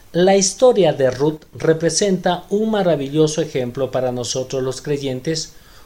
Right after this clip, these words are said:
como iglesia de Cristo, y por medio de esta historia, el Señor nos muestra que somos recompensados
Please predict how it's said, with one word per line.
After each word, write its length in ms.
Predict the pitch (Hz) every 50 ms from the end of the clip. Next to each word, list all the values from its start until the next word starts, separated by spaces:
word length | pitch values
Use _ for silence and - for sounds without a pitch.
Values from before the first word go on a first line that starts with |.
| - - -
como 300 | - 160 156 156 156 151
iglesia 560 | 143 131 135 147 147 156 156 151 - 165 160
de 140 | 156 160 160
Cristo, 580 | - 196 220 180 - - - - 113 107 104 104 - - - - - - - - - -
y 120 | 156 165
por 240 | 156 180 175 175 185
medio 420 | 214 233 208 151 127 127 123 120
de 160 | 117 131 135
esta 220 | 135 127 - - 151
historia, 680 | 131 - - - 147 131 123 120 127 147 170 175 175 - - - - - - - -
el 240 | - 185 190 190 190
Señor 380 | - 202 190 196 208 226 226 202
nos 260 | 202 196 175 156 -
muestra 480 | 180 190 196 180 - - - 170 160 156
que 120 | - 135
somos 400 | - - 170 165 165 160 156 147
recompensados 1040 | 156 156 151 160 151 151 151 160 147 147 143 - 147 131 131 131 160 165 156 - -